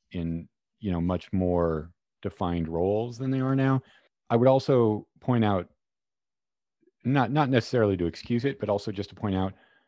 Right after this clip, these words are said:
that this movie takes so much of those cues from Western culture as well.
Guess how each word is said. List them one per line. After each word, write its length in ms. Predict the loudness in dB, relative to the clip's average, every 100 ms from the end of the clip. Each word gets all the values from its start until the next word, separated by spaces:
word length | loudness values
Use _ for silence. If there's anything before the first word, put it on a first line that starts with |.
| _ _ _ _ _ _ _
that 240 | 0 0 -4 -6
this 280 | -2 0 2
movie 360 | 2 4 2
takes 300 | 0 -4 -4
so 140 | 0 2
much 240 | 4 2
of 60 | 0
those 200 | 0 -2
cues 360 | -2 0 0
from 240 | -2 -2 0
Western 400 | -2 -2 -4 -2
culture 400 | -2 -4 -4 -6
as 120 | -4
well. 380 | -4 -4 -6